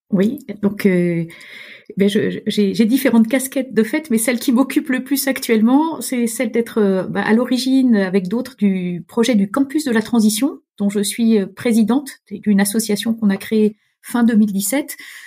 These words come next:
pour, euh, contribuer à former à la fois des étudiants, des enseignants-chercheurs, des professionnels aux enjeux de ce qu'on peut appeler la grande transition, donc à la fois écologique et sociale. Et, euh, cette, euh, cette, cette, cette création du campus,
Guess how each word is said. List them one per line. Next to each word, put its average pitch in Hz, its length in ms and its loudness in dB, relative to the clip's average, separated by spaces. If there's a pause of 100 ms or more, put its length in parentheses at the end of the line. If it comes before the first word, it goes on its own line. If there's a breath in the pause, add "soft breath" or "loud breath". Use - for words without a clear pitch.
(260 loud breath)
pour, 254 260 0
euh, 196 360 4
contribuer 226 460 -2
à 247 80 2
former 247 720 2
à 254 80 -2
la 208 100 2
fois 220 200 -2
des 214 200 2
étudiants, 240 800 2 (100)
des 226 220 -2
enseignants-chercheurs, 226 960 0
des 220 140 2
professionnels 226 680 0 (400 loud breath)
aux 240 200 2
enjeux 240 260 2
de 262 60 -6
ce - 100 -10
qu'on 220 140 0
peut 214 100 -2
appeler 214 220 0
la 196 100 4
grande 254 300 0
transition, 196 520 0
donc 214 220 0
à 190 60 0
la 185 100 0
fois 226 160 -2
écologique 208 480 0
et 196 60 -2
sociale. 220 560 -4 (720 soft breath)
Et, 220 200 6
euh, 185 280 2
cette, 220 340 -4
euh, 180 440 -4
cette, - 220 -6
cette, - 280 -8
cette 190 180 -4
création 240 380 0
du 220 100 4
campus, 285 560 0